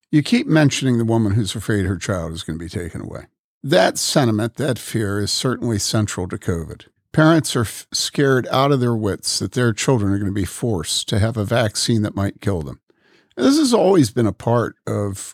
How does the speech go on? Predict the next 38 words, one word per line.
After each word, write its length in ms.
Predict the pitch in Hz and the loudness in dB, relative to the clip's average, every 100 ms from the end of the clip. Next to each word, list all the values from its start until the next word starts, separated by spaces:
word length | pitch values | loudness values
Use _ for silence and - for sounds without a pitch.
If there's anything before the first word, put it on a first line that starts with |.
| _ | _
conservative 840 | - 117 - 123 143 143 127 110 - | 0 0 2 2 4 4 2 -2 -2
parents 580 | 127 135 110 92 - - | 0 0 0 -2 -6 -4
having 320 | 123 123 139 | -2 0 0
children, 540 | - 117 95 98 101 | 0 -4 -2 -2 -4
worried 320 | 98 123 127 110 | -2 0 2 0
about 300 | 107 107 - | -2 -4 -4
their 140 | 104 | -6
children, 400 | - 101 95 113 | -4 -6 -4 -4
their 120 | 117 | -4
vaccination. 960 | 107 95 95 - 120 135 151 - - - | -6 -6 -6 -6 -4 -2 -2 -6 -12 -10
This 180 | - 143 | -6 -2
is 120 | 170 | 0
not 220 | 151 147 107 | 2 2 2
a 80 | |
new 300 | 98 113 151 | 2 4 4
thing. 240 | 135 - - _ _ _ _ _ _ 131 | 4 -2 -10 _ _ _ _ _ _ 0
And 140 | 160 | 2
of 140 | 135 | 2
course, 420 | - 269 285 - 120 | 0 0 0 0 -4
we're 100 | 110 | -6
concerned 760 | - 107 - - 95 101 131 _ | -2 -2 0 -4 -4 -4 -4 _
that 140 | - 135 | -2 2
our 160 | 151 | 2
children, 440 | 160 - 110 117 143 | 0 0 -2 0 0
I 60 | 170 | 2
mean, 220 | 170 110 | 2 2
when 120 | 110 | 0
your 120 | 180 | 0
child's 400 | 160 196 190 151 | 0 0 0 -2
born 480 | 104 147 160 254 156 | -2 0 2 2 2
and 120 | 107 | 0
you're 120 | 117 | 0
supposed 480 | 117 120 139 135 - | -2 -2 0 0 0
to 80 | 123 | 0
have, 300 | 117 135 131 | 2 2 0
I 100 | 120 | -2
forget 460 | 120 113 127 120 - | -2 -2 -2 -2 -4
the, 180 | 110 | -4